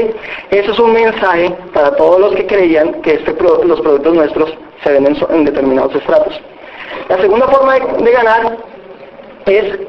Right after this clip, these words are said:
comercialización. Estas dos primeras formas lo que van a cubrir es el primer punto de la lámina pasada.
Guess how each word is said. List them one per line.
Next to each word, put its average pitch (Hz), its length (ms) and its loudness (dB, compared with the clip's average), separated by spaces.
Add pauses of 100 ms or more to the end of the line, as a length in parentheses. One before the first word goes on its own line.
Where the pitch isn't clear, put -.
comercialización. 175 1080 0 (1120)
Estas 262 360 2 (100)
dos 277 240 4
primeras 269 440 4
formas 196 320 2 (400)
lo 202 240 2
que 196 120 2
van 185 220 4
a 220 120 -2
cubrir 214 560 2 (120)
es 185 180 -2
el 208 160 2
primer 175 520 0
punto 180 640 2
de 156 220 -2
la 151 100 2
lámina 143 400 2
pasada. 156 520 0